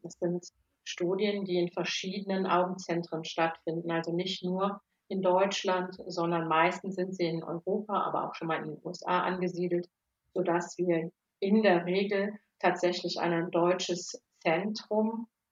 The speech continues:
äh, vermitteln. Wir haben aber auch, ähm, Studien, die dann zum Beispiel in Frankreich stattfinden oder in Belgien wo wir dann auch,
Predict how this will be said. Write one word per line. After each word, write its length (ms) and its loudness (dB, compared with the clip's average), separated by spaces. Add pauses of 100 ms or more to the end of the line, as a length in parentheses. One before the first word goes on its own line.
(120)
äh, 160 0
vermitteln. 880 2 (220)
Wir 260 0
haben 400 4
aber 600 4
auch, 360 0 (100)
ähm, 480 0 (120)
Studien, 800 0 (800)
die 140 -4
dann 440 0
zum 140 -6
Beispiel 280 -2
in 120 -2
Frankreich 560 0
stattfinden 720 0
oder 340 2
in 180 0
Belgien 640 4 (420)
wo 100 0
wir 280 2
dann 400 -2
auch, 400 -2